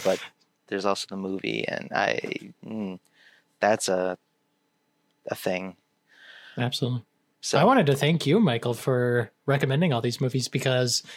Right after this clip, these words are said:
Speaker 2: as a layman, as someone who is not hip with the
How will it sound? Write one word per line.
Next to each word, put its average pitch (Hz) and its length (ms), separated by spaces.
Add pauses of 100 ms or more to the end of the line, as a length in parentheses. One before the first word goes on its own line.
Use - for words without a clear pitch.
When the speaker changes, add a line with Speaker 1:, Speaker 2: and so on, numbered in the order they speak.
(160)
Speaker 2:
as 170 180
a 165 140
layman, 147 540
as 147 240
someone 160 320
who 151 140
is 143 180
not 143 180
hip 156 380
with 143 320
the 131 480